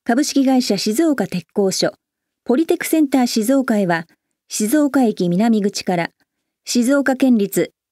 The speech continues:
沼津技術専門校へは、沼津駅北口から、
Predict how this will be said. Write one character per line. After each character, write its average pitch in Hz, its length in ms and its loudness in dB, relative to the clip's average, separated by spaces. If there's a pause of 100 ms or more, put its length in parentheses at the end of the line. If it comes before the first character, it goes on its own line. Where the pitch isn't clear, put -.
沼 247 240 2
津 175 160 -2
技 180 120 -2
術 262 220 -4
専 262 240 4
門 254 180 4
校 190 200 0
へ 185 80 0
は、 165 180 -2 (300)
沼 240 240 2
津 269 120 2
駅 190 220 0
北 262 260 -4
口 254 220 -2
か 208 140 -2
ら、 180 80 -2